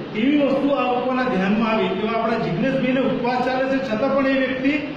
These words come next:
આટલી બધી મહેનત કરીને સવારથી માંડીને અત્યાર સુધી આવ્યા, એ બદલ હું આ કલાકાર મંડળનો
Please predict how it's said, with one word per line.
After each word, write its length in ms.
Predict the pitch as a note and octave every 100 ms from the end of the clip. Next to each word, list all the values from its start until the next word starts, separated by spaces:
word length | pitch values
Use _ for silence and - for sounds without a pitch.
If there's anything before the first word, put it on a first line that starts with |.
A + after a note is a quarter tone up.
| - -
આટલી 280 | - G3 B3+
બધી 220 | C4+ C#4
મહેનત 380 | B3 A#3+ B3+ -
કરીને 200 | C4 C4+
સવારથી 460 | G#3+ G#3 A#3+ B3+ C4+
માંડીને 360 | B3 B3 A#3+
અત્યાર 280 | A#3+ A#3+ B3+
સુધી 280 | - - G#3+
આવ્યા, 220 | A3+ A#3 A#3 A#3 - G3+
એ 40 |
બદલ 340 | A3+ B3+ C#4+ C4
હું 280 | C4 B3+
આ 40 | B3
કલાકાર 440 | A3+ A#3 B3+ C4
મંડળનો 840 | A#3 A#3 A#3+ C4 B3+ A#3+ A#3+ A#3